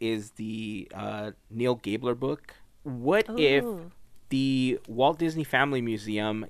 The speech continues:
Speaker 1: got together with, I don't know, Leslie Iwerks, who did a really great job with the Imagineering story, and
Speaker 2: Mm-hmm.
Speaker 1: they got together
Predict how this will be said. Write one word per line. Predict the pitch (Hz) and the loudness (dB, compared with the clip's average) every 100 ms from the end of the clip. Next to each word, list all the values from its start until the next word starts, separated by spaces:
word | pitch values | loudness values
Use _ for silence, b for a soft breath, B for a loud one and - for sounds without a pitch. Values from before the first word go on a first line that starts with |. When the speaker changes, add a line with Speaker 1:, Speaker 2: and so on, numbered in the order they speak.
| - | -2
Speaker 1:
got | 120 123 | 0 0
together | - 113 120 117 113 107 | -2 -2 2 2 2 2
with, | 107 107 - | 0 -4 -6
I | - | -10
don't | 110 120 | -6 -6
know, | 107 113 | -8 -6
Leslie | 107 107 120 120 | -4 -4 -2 -2
Iwerks, | 127 170 104 104 - | 0 0 0 -2 -4
who | 110 | -8
did | 101 98 | -6 -4
a | 107 | -2
really | 104 104 120 | -2 -4 -2
great | 117 113 | 0 0
job | 107 113 | 0 -2
with | 117 | -2
the | 117 | -6
Imagineering | 110 110 117 131 165 | -4 -4 -4 -6 -6
story, | - 120 107 107 117 B B - | -4 -2 0 -2 -4 B B -4
and | 233 | 2
Speaker 2:
Mm-hmm. | 269 320 | 2 2
Speaker 1:
they | 127 135 165 175 | -2 2 6 6
got | 156 - | 4 0
together | 120 - 117 110 113 | -8 -2 0 0 -2